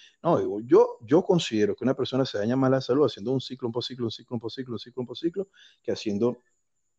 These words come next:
una, un, un ciclo y mantenerlo como un Blas San Cruz. Y después, bueno, ya cuando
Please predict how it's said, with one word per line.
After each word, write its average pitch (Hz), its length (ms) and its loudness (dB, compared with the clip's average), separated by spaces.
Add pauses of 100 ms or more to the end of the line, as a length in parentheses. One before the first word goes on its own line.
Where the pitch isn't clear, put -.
(260)
una, 127 600 6
un, 127 720 6
un 120 280 6
ciclo 147 440 4
y 135 60 8
mantenerlo 110 840 4 (280)
como 104 240 2
un 110 100 6
Blas 120 200 4
San 101 140 0
Cruz. - 460 -8 (420)
Y 113 180 4
después, 151 400 6
bueno, 139 320 8
ya 117 180 6
cuando 135 320 6